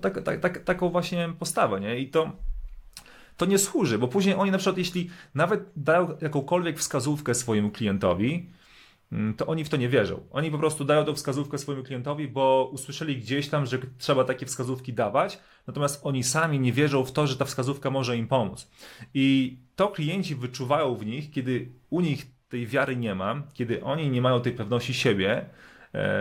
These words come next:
w prowadzeniu tego klienta i później nie ma co się dziwić, że ten klient ciebie nie słucha i ta współpraca w konsekwencji nie jest,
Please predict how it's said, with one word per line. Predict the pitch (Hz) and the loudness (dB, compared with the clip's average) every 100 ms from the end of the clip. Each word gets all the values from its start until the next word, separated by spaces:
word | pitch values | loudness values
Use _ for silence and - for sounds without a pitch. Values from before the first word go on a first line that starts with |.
| 101 101 101 98 | -2 -4 -6 -8
w | 98 104 147 143 110 - - - _ _ _ - 120 | -6 2 4 6 4 0 -12 -20 _ _ _ -16 -2
prowadzeniu | 131 123 120 143 | 2 4 4 2
tego | 127 120 | 2 2
klienta | 107 120 113 98 98 107 151 - | 2 -2 -2 -2 0 0 0 -4
i | 143 | -12
później | - 202 202 151 156 190 123 | -6 -2 0 2 0 -2 -2
nie | 151 | 0
ma | 156 | 0
co | 151 | 0
się | 131 127 | -2 -2
dziwić, | 156 156 | 0 0
że | 123 | 0
ten | 123 131 | 0 0
klient | 131 156 160 135 | 0 -2 0 -2
ciebie | 143 127 | -2 0
nie | 123 | 0
słucha | 123 151 147 113 | -2 -4 0 0
i | 113 110 | 0 -2
ta | 110 | -6
współpraca | - 123 131 127 113 | -6 -2 -2 0 -2
w | - - | -4 -6
konsekwencji | 120 117 - 117 110 - 107 | -2 -2 0 0 0 -2 0
nie | 110 | 2
jest, | 104 101 - - | 2 0 -10 -18